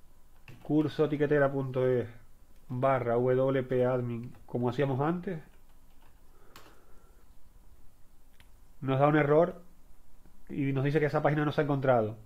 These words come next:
porque ahora para poder acceder hay que poner privado, como le dijimos al plugin. Si escribimos privado, nos pide el nombre de usuario y la contraseña.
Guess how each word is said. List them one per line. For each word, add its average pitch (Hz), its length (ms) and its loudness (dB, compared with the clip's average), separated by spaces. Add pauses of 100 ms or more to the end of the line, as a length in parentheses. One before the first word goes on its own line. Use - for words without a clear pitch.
(120)
porque 123 280 0
ahora 160 420 6
para 131 200 2
poder 135 180 4
acceder 143 540 2 (1800)
hay 139 120 -2
que 143 80 -2
poner 143 280 0
privado, 123 480 4
como 123 220 -2
le 117 60 0
dijimos 131 300 -2
al 135 120 -2
plugin. 113 380 0 (680)
Si 127 80 -4
escribimos 127 280 -2
privado, 156 520 4 (220)
nos 127 240 -2
pide 143 200 2
el 143 60 2
nombre 143 180 2
de 131 60 2
usuario 147 180 2
y - 20 2
la 139 60 4
contraseña. 127 540 0